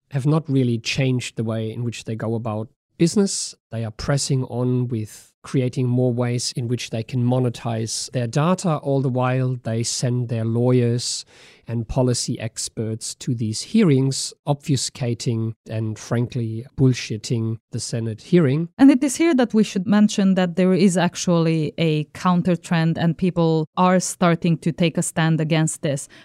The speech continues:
Speaker 2: Earlier this year, the second WhatsApp co-founder left Facebook and incidentally also left behind eight hundred and fifty million dollars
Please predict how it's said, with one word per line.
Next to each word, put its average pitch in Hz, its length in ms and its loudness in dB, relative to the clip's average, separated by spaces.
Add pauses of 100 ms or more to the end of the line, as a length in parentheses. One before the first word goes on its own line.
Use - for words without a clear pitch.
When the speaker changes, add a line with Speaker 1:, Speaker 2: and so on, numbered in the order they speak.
(120)
Speaker 2:
Earlier 208 560 4
this 165 320 -2
year, 170 460 0
the 160 280 -2
second 190 380 4
WhatsApp 170 380 0 (400)
co-founder 160 920 2 (280)
left 185 400 2
Facebook 247 800 -2
and 156 400 0 (240)
incidentally 165 600 2
also 160 260 0
left 156 300 -2
behind 156 500 0
eight - 180 -2
hundred 160 320 0
and 147 220 0
fifty - 340 -4
million 160 440 2
dollars 170 500 2